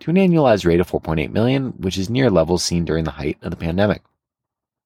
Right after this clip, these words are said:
The trade deficit narrowed eleven point one percent in August, thanks in part to U S energy exports and few consumer goods imports.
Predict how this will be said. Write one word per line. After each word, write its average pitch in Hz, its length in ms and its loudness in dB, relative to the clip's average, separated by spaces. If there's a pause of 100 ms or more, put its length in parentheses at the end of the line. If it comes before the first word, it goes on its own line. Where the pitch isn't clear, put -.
(180)
The 147 100 -4
trade 80 260 0
deficit 85 460 0
narrowed 82 460 2
eleven 76 380 0
point 76 180 -4
one 82 220 -2
percent 85 280 -2
in 69 60 -6
August, 120 420 -2
thanks 180 220 0
in 175 100 0
part 113 280 0
to - 140 -4
U 95 100 6
S 85 120 0
energy 92 380 0
exports - 580 -4
and 110 160 -6
few 196 220 0
consumer 110 480 -2
goods 90 300 0
imports. - 480 -10